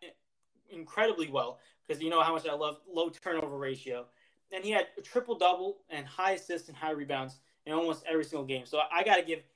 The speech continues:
Kevin Durant the first go to the week of the N B A season as of right now. So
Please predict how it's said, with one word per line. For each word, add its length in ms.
Kevin 220
Durant 280
the 100
first 380
go 160
to 60
the 40
week 300
of 60
the 100
N 80
B 80
A 60
season 360
as 100
of 80
right 180
now. 240
So 300